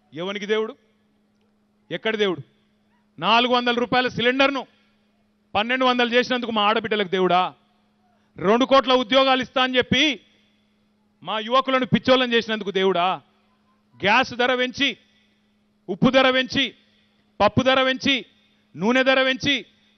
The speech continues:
చింతపండు ధర పెంచి సావగొడుతున్నందుకు మాకు దేవుడా, సామాన్య ప్రజలకు, మధ్యతరగతి ప్రజలకు,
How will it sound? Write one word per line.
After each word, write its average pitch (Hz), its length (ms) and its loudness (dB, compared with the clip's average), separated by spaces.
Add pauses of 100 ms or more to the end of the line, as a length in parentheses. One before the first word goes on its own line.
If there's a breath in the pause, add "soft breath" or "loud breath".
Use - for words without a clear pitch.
చింతపండు 254 480 0
ధర 262 160 2
పెంచి 262 320 0 (460)
సావగొడుతున్నందుకు 254 840 2
మాకు 220 220 -2
దేవుడా, 196 380 0 (440)
సామాన్య 208 380 -2
ప్రజలకు, 196 340 -2
మధ్యతరగతి 196 520 -2
ప్రజలకు, 180 460 -4